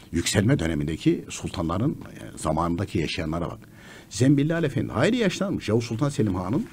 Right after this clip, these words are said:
Şeyhülislamlığını yapmış bu zat. Şeyde, e, neydi, Saraçhane'de o İmeçe blokların karşısında bu tarafta, e,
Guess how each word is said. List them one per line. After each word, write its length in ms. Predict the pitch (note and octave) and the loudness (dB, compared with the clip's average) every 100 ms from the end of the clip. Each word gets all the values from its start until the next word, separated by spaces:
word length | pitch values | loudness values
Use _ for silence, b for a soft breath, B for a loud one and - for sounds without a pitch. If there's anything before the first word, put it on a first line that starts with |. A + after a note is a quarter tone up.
| - | -12
Şeyhülislamlığını 680 | - F2 E2+ - A2+ A2 G#3 | -2 2 2 0 0 2 0
yapmış 300 | G3+ - - | 0 -4 -10
bu 40 | |
zat. 380 | C#2 B1+ - - - - - - - - - - - - - - - - | -8 -8 -10 -14 -20 -20 -20 -20 -20 -20 -20 -20 -20 -20 -20 -20 -20 -20
Şeyde, 560 | - F2 D2+ D#2+ D2+ B1 - - | -8 -6 -4 -6 -8 -12 -18 -20
e, 40 | - C2+ C2 C2 A1+ - - | -16 -14 -14 -14 -16 -18 -8
neydi, 240 | F2 - | -8 -6
Saraçhane'de 680 | - D2 C#2+ D2 C#2+ C#2 C#2 - B B B B - - - - - - - - - - - - - - - - - - - F2+ | -8 -8 -8 -6 -6 -6 -8 -12 B B B B -20 -20 -20 -20 -20 -20 -20 -20 -20 -20 -20 -20 -20 -20 -20 -20 -20 -20 -10 -6
o 60 | D#2 D#2 - - - - | -6 -8 -12 -20 -6 -2
İmeçe 320 | F#2+ F2+ E2 | 0 0 0
blokların 380 | E2+ - F2 E2 | -2 -4 -6 -6
karşısında 500 | - D2+ - C2+ D2 | -6 -6 -4 -6 -6
bu 80 | |
tarafta, 320 | D2+ C2+ - C#2+ | -6 -8 -8 -10
e, 280 | - - | -10 -14